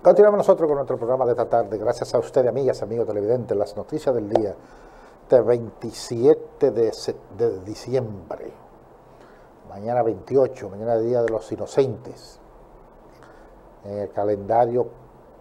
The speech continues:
litúrgico católico. Eh, expresar mi solidaridad y mis votos,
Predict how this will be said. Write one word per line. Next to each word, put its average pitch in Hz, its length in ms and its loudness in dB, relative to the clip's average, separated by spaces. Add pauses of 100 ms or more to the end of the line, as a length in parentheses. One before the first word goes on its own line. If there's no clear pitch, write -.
(540)
litúrgico 110 600 -2
católico. - 540 0 (2250)
Eh, 104 720 -2 (300)
expresar 120 560 0
mi 123 340 -4
solidaridad 117 760 2
y 113 100 -4
mis 95 180 -12
votos, 120 460 0